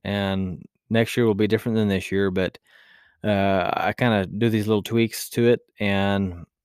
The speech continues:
basically, this is what we did every day. Okay, so every day we started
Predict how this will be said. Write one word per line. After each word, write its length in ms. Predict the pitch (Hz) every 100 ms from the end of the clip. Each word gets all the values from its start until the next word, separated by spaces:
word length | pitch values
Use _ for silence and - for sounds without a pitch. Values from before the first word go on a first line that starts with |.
| _ 110
basically, 480 | 131 180 151 110
this 160 | 107 131
is 100 | 117
what 120 | 107
we 100 | 92
did 180 | 92 92
every 200 | 87 82
day. 200 | 78 71 - _ _ -
Okay, 400 | 95 98 95 98
so 380 | - 95 90 95 - _ _ _ _ _ _ _ _ _ -
every 240 | 104 131
day 340 | 123 117 113 107 - - - _ _ _ _ _ -
we 120 | 107
started 560 | - 110 110 123 123